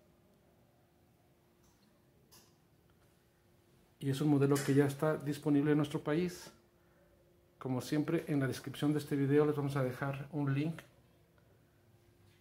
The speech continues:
directo para la página de la empresa Clapsa, que es la que comercializa estas bocinas en México,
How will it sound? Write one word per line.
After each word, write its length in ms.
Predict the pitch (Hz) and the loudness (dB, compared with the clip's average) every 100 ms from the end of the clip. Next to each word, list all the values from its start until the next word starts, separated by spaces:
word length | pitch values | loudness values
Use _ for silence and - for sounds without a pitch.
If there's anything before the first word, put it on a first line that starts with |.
| - - _ _ _ _ - | -20 -20 _ _ _ _ -4
directo 400 | 139 139 151 139 | 0 0 0 0
para 160 | 117 | 0
la 160 | 117 113 | 0 0
página 480 | 135 147 143 131 117 _ _ _ _ _ _ _ | -2 0 0 0 -4 _ _ _ _ _ _ _
de 100 | 127 | -4
la 100 | 123 | -2
empresa 440 | 123 147 147 139 - | 0 2 2 0 0
Clapsa, 400 | 143 139 160 160 | 0 0 -2 -2
que 80 | |
es 100 | 135 | -2
la 140 | 139 135 | -2 -2
que 160 | 123 | -4
comercializa 800 | - 113 113 - 120 120 127 - - | -4 -6 -6 -6 -8 -6 -8 -10 -12
estas 200 | 131 127 | -8 -6
bocinas 440 | 120 113 135 120 | -4 -4 -4 -4
en 100 | 117 | -4
México, 520 | 127 135 165 180 180 | -4 -4 -6 -6 -6